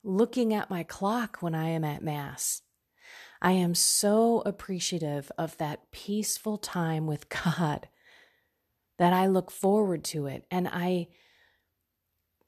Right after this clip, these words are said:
<sighs> it took me a while. I'm like, "Why is it that I'm not going every day?"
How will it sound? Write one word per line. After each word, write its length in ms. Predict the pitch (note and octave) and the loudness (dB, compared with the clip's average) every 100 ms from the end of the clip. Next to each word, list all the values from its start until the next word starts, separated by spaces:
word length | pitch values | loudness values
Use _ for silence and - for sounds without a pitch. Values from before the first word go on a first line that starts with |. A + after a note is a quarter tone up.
| _ _ _ | _ _ _
<sighs> 300 | - - - | -4 -2 0
it 160 | G#3 G3 | -2 0
took 240 | - D4 | 0 0
me 120 | D#4 C#4+ | 2 2
a 80 | |
while. 220 | A#3+ C4+ - | 2 2 4
I'm 100 | G#3+ | 2
like, 140 | G#3+ | 0
"Why 360 | D3 D#3+ G#3+ D#4+ | -2 0 0 0
is 180 | E4 | 0
it 140 | D#4+ D#4 | -2 -2
that 120 | C#4 | -2
I'm 160 | C4+ G#3+ | 0 0
not 300 | G#3 C#4 - | 0 -2 -6
going 460 | E3+ C#3+ C#3 C3 | -6 -6 -8 -8
every 360 | - D3+ C#3 D3 | -4 -6 -4 -8
day?" 480 | C#3 C3 G#2 - | -6 -8 -10 -14